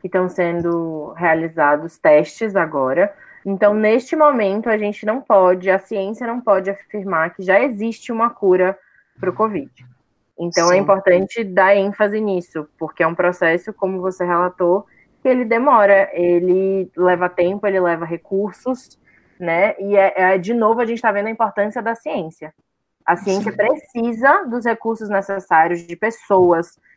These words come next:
Speaker 1: de dinheiro, de tempo, de infraestrutura pra conseguir desenvolver o seu trabalho.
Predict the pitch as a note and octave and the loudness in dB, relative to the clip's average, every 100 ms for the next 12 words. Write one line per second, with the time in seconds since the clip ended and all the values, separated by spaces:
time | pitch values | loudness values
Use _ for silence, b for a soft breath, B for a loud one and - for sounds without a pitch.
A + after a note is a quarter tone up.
0 | _ F3+ E3+ G#3 A3+ G3 F3+ F3 E3+ F3 | _ -12 -6 -2 0 2 2 2 0 -2
1 | F#3+ - A3+ G3+ G3 F#3+ F#3 F#3 F#3 B | -12 -4 0 0 0 -2 2 2 0 B
2 | - F#3 G3+ A3 B3 A#3+ C4 B3+ B3 G3+ | -4 -2 0 0 0 0 -2 -4 -2 0
3 | F#3+ G3 A3 - G#3 G#3+ A3+ A3 A#3 F#3+ | 4 4 2 -4 -4 -4 -4 -6 -8 -6
4 | G3+ G3+ G#3+ G#3+ A3 G3 F#3+ G3+ G3+ G#3 | -8 -8 -6 -4 -2 0 -2 -2 -4 -2
5 | A3 - C#3+ D3 | 2 4 2 -2